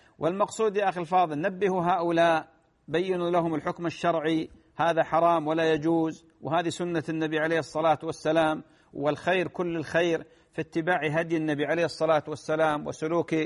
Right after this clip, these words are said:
طريقته والأخذ بسنته صلوات ربي وسلامه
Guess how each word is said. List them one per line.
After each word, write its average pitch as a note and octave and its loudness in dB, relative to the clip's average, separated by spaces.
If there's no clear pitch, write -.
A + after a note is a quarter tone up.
طريقته D#3 0
والأخذ C#3+ 0
بسنته D3+ -2
صلوات D#3 2
ربي D3+ -4
وسلامه D#3 0